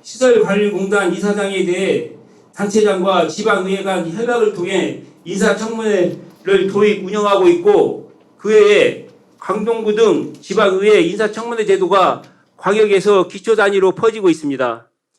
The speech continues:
김제시의 인사청문회 대상은 우선 부시장, 보건소장, 비서실장, 김제시장, 김제시장이 임명 또는 승인하는 단체장, 센터장, 장애인 체육회 사무국장 등이 있습니다.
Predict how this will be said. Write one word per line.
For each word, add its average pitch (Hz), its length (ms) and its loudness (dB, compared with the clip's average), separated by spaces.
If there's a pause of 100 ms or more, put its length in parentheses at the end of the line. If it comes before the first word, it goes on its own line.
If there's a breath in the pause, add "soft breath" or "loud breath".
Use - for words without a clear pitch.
(300)
김제시의 214 720 -2
인사청문회 214 680 -2
대상은 185 580 0
우선 170 500 -2 (280 soft breath)
부시장, 202 600 -2
보건소장, 185 720 0
비서실장, 202 840 -2 (400 soft breath)
김제시장, 196 800 -2 (840)
김제시장이 220 640 -2
임명 214 540 -2
또는 226 560 0 (520)
승인하는 208 760 -2 (160)
단체장, 196 580 -2
센터장, 202 680 -2
장애인 208 480 -6
체육회 226 340 -6
사무국장 208 680 -6
등이 190 160 -2
있습니다. 135 580 -6